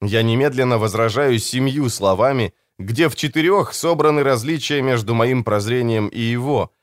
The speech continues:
а три следующих описывают неочевидные результаты этих различий. Он отвечает.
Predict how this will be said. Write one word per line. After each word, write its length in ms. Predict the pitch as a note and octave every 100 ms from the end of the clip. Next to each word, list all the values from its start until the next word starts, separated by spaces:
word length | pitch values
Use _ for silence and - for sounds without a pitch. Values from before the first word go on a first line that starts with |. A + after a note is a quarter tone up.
| _
а 160 | - A2
три 200 | C3+ C#3+
следующих 840 | A#2+ F3 G3+ E3+ C#3 G#2 G2+ F#2+ G2+
описывают 720 | F#2+ D3+ D#3+ E3+ D#3 D3+ C3+
неочевидные 720 | C3+ B2+ B2 A#2+ C#3+ C3+ C#3
результаты 680 | C3 A2+ A#2 - D#3+ D3+ C3
этих 280 | G#2 F#2+ F#2
различий. 600 | F#2 D#2+ D#2 D#2+ - _ _ _ _ _ _
Он 280 | F#2 G2 G2 -
отвечает. 760 | G#2 G2+ G2+ - F2 D#2+